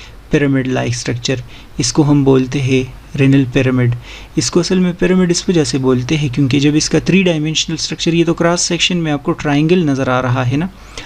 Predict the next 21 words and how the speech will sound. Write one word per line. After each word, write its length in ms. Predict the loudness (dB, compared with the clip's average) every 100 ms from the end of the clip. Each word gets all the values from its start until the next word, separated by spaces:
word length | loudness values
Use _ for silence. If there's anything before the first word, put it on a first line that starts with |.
| -16 -16 -4
तो 80 | 2
जब 180 | 4 2
आप 180 | 0
इसको 340 | -4 -6 -2 0
क्या 200 | 2 0
करेंगे, 420 | 0 0 0 -2 -6 -14 -20 -2
जब 160 | 2 2
आप 180 | 2 -2
इसको 240 | -4 -6
three 240 | 0 2 2
D 120 | 0
structure 380 | -2 -2 0 2
में 140 | 2
देखेंगे 380 | 0 0 0 2
तो 120 | 0
बाकायदा 480 | 0 -2 -2 -2 2
ये 260 | 4 2 0 -4 0
pyramid 360 | 2 2 0
ही 260 | -2 0 0
होते 400 | 0 0 -2 -2
हैं। 180 | 0